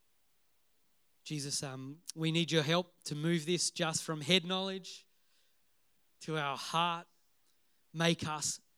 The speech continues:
passionate about it. But may we also act it out in our week.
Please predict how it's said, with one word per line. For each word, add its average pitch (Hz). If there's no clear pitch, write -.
passionate 175
about 131
it. 113
But 160
may 175
we 180
also 165
act 151
it 139
out 135
in 139
our 127
week. 131